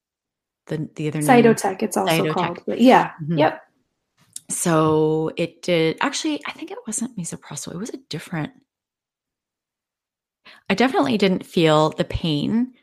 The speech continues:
Speaker 1: that I felt with the first one, um, the first time I took the drug, but it,
Speaker 2: Mm-hmm.
Speaker 1: it worked. It, I immediately started to pass everything, and it, it kind of went along quite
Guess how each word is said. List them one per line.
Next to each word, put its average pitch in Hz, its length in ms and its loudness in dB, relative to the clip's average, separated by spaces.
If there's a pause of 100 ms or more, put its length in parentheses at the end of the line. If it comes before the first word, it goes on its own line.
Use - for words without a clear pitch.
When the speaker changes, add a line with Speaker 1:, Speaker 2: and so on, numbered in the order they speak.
(160)
Speaker 1:
that 190 120 -2
I 190 100 2
felt - 560 -4
with 185 180 -6
the 180 60 -8
first - 380 -8
one, 254 320 -2 (960)
um, 165 680 0 (140)
the 190 80 2
first 185 240 0
time 165 120 0
I 151 60 0
took - 240 -8
the 160 100 -8
drug, 160 320 -2 (760)
but 180 180 4
it, 214 140 6
Speaker 2:
Mm-hmm. - 200 -2
Speaker 1:
it - 80 0
worked. - 540 -4 (440)
It, 156 280 -2
I 165 120 -2
immediately 156 440 -2
started 143 440 -4
to - 100 -12
pass 139 540 -4
everything, 143 800 -4
and 139 680 -6 (220)
it, 156 240 -6 (140)
it - 160 -12
kind 156 200 -6
of - 320 -10 (240)
went 156 180 -6
along 143 380 -4
quite - 300 -8